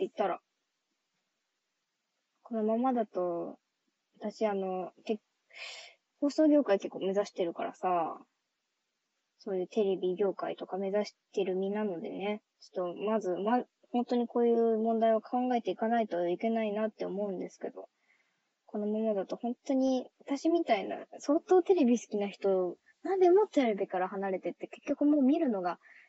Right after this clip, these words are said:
イン-、エセ-、え、インターネットをや-、やってない人だけ？おじいちゃんおばあちゃんとかだけになるからさ、おじいちゃんおばあちゃんだけがテレビ見る世界になったら本当にな、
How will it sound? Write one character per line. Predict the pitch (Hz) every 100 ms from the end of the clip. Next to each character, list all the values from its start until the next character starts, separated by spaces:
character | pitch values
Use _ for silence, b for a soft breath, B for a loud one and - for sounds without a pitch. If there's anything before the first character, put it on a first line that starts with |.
| b -
イ | 247
ン-、 | 240 _
エ | 226
セ-、 | - 277 269 -
え、 | 220
イ | -
ン | 254
タ | 277
ー |
ネ | 269 277
ッ | -
ト | 202
を | 190 170 170 - -
や-、 | 202 202 -
や | - 190 196
っ |
て | _ 247
な | 247
い | 226
人 | - 277
だ | -
け？ | - 285 381 _ _ _
お | 202
じ | 202
い |
ち | 220
ゃ |
ん | 214
お |
ば | 226
あ | 208
ち |
ゃ | 180
ん |
と | 185
か | 185
だ | - 294
け | -
に | 262 208
な | 202
る | 185
か | 156
ら | 156
さ、 | - 180 165 156 - - _ _ _ _ _ _ _ _ _ _ _ _ _ _
お | - 320
じ |
い | 381
ち |
ゃ | 453
ん |
お |
ば | 415
あ | 415
ち |
ゃ | 285
ん |
だ | 269
け | 262
が | 226
テ | - 240
レ | 214
ビ | 185
見 | 185 196
る | 180
世 | 170 196
界 | 185
に | 180
な | 185
っ |
た | -
ら | 170
本 | - 311 -
当 | 381
に | 370 359
な、 | 370